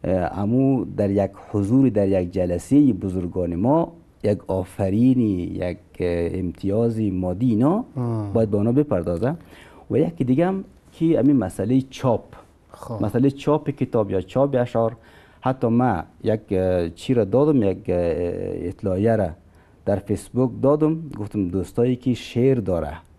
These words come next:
Speaker 1: یعنی یک پارچه، دو پارچه، اگر، اگر زیاد نداشته باشه که خودشان چاپ کنه،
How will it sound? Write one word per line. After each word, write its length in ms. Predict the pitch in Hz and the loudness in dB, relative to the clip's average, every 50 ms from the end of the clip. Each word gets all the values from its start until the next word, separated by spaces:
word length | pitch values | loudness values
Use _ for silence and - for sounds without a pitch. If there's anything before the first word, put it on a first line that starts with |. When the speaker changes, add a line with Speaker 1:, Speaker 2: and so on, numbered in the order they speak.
| _ - _ _ _ _ _ _ - | _ -20 _ _ _ _ _ _ -6
Speaker 1:
یعنی 160 | 104 101 104 | -2 -2 0
یک 260 | 101 110 110 113 104 - - - _ _ _ _ _ _ - | 2 2 2 2 0 -2 -8 -20 _ _ _ _ _ _ -4
پارچه، 340 | - 95 92 92 - 98 90 | -2 -2 -2 -2 -2 -4 -2
دو 200 | 90 101 123 120 | 0 2 0 0
پارچه، 420 | - - 92 85 82 82 - 104 | 0 0 -2 -2 -2 -2 -2 -2
اگر، 300 | 92 90 90 87 85 - - | -2 -2 -2 -2 -4 -4 -4
اگر 220 | - 98 92 95 92 | -6 -4 -2 -2 -2
زیاد 280 | 95 104 120 120 117 117 | 0 2 2 2 4 4
نداشته 360 | 123 131 131 117 98 - 104 | 4 4 2 2 0 -2 -4
باشه 240 | 101 95 90 98 90 | -4 -4 -4 -4 -8
که 100 | - - | -8 -4
خودشان 380 | - 117 110 98 - 101 90 85 | 0 0 0 0 0 -4 -6 -6
چاپ 260 | - 95 90 - - | -6 -6 -8 -6 -2
کنه، 300 | - 131 165 214 269 | 0 0 2 0 0